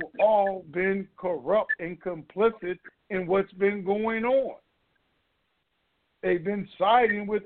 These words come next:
Iran in the back room, telling us one thing, doing something else, totally different. They've been working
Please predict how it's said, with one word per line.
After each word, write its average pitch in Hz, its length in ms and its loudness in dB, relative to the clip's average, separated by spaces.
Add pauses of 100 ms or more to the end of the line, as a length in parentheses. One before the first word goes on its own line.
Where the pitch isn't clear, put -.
Iran 208 720 -2
in 202 80 -6
the 202 100 -4
back 208 420 2
room, 196 460 -8
telling 196 340 -2
us 233 140 -2 (160)
one 226 280 -6
thing, 185 300 -8 (360)
doing 202 420 0
something 208 400 -2
else, 240 320 -2 (100)
totally 214 380 -2
different. 214 460 0 (760)
They've 220 280 4
been 170 340 -6
working 202 580 0